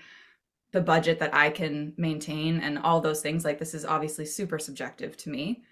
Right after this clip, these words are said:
Um, but anybody can make it super subjective to them too, right? If they're, like, just defaulting to, well, does this actually, like, before you make that purchase, does this align with how I wanna live my life? Am I supporting the people I wanna support by this purchase or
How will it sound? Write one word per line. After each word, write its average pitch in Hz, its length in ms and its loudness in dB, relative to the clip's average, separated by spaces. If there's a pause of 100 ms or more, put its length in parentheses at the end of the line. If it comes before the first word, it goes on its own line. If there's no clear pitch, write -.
(280)
Um, 156 480 0 (600)
but 185 140 2
anybody 170 460 4
can 160 440 -2
make 151 280 -2
it - 120 -4
super 143 300 -10
subjective 170 480 -12
to - 180 -14
them 151 380 0
too, 160 320 -6
right? - 200 -6
If - 180 -14
they're, 147 160 -6
like, 143 360 -8 (560)
just - 520 -8 (800)
defaulting 156 720 -2
to, 147 480 -10
well, - 400 -6 (500)
does 180 220 0
this 196 180 0
actually, 156 340 0
like, 165 180 2
before 185 340 4
you 185 100 4
make 170 160 2
that 160 160 6
purchase, 170 260 0
does 175 200 0
this 180 160 -2
align 202 420 6
with 165 220 -2
how 160 260 4
I 165 400 6
wanna 165 300 4
live 160 120 2
my 160 160 2
life? 165 300 2
Am 165 140 2
I 160 100 4
supporting 180 600 0
the 170 80 0
people 170 400 -2
I 156 80 4
wanna 156 180 -2
support 156 460 -6
by - 80 -2
this - 160 -8
purchase - 560 -8
or 147 420 -2